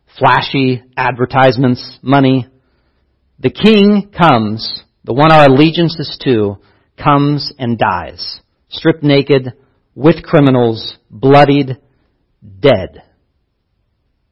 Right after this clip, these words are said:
And that's our message. That's our king.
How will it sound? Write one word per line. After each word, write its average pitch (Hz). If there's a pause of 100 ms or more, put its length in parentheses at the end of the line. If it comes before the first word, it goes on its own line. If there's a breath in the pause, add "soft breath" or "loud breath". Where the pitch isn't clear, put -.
(640)
And 104
that's -
our 101
message. 95 (1500)
That's 104
our 98
king. 104